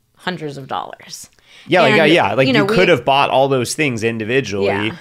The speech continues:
Speaker 2: from us for, I think, over two hundred dollars at, at the end
Speaker 1: Mm-hmm.
Speaker 2: of the day when, when it was all said and done with what we offered.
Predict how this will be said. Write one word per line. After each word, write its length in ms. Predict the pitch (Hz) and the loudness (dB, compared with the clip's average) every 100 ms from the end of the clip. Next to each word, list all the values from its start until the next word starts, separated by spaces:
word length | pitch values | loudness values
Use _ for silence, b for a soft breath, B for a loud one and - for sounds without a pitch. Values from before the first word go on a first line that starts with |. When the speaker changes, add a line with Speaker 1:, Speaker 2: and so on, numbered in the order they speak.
| - | -20
Speaker 2:
from 380 | - - 139 151 | -16 0 0 2
us 300 | 104 107 123 | -2 -4 -6
for, 280 | - 113 113 | -4 -2 -2
I 80 | 110 | -4
think, 180 | 127 123 | -4 -2
over 220 | 127 123 | -2 -4
two 200 | - 120 | -6 -6
hundred 280 | 113 98 87 | -6 -6 -2
dollars 420 | 123 113 110 92 | 0 0 -4 -6
at, 120 | 107 | -6
at 120 | 110 127 | -6 -4
the 140 | 107 | -4
end 80 | 110 | -2
Speaker 1:
Mm-hmm. 40 | |
Speaker 2:
of 40 | 101 | -4
the 60 | 92 | -2
day 240 | 110 98 | -2 -4
when, 300 | 95 101 101 | -8 -14 -10
when 160 | 98 101 | -10 -10
it 40 | |
was 120 | 98 | -8
all 140 | 101 98 | -6 -6
said 200 | 104 95 | -6 -8
and 80 | |
done 200 | 95 98 | -8 -10
with 120 | 92 104 | -10 -10
what 160 | 104 | -10
we 100 | 101 | -8
offered. 500 | 95 - - - 107 | -8 -8 -12 -18 -20